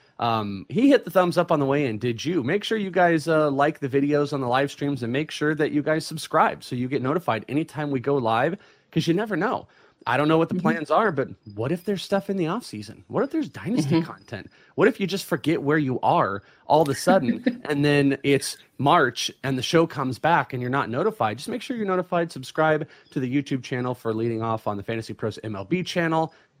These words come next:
Speaker 1: and you'll be all set. And then you have absolutely no worries in the world. And that's all that we're asking for.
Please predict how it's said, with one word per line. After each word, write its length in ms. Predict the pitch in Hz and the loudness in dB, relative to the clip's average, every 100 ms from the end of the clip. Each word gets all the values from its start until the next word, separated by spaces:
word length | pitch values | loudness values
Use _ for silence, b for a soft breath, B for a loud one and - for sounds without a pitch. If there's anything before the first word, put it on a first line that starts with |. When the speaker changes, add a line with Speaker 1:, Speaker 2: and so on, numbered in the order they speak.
| _ | _
Speaker 1:
and 80 | 117 | -8
you'll 100 | 113 | -6
be 120 | 104 | -4
all 120 | 101 98 | -6 -6
set. 280 | - - - - | -10 -16 -18 -14
And 100 | 107 | -8
then 120 | 107 | -6
you 60 | 104 | -4
have 240 | 107 95 - | -6 -8 0
absolutely 500 | 160 156 - 131 135 | 0 0 -4 -2 0
no 180 | 117 117 | 0 -2
worries 340 | 107 101 104 101 | -2 -2 -4 -6
in 60 | |
the 80 | 95 | -8
world. 380 | 87 92 90 87 b b b | -8 -6 -6 -10 b b b
And 80 | 101 | -6
that's 200 | 110 110 | -4 -2
all 100 | 110 | -2
that 100 | 101 | -2
we're 100 | 95 | -2
asking 360 | 98 95 104 101 | -4 -4 -8 -10
for. 300 | - 95 | -6 -6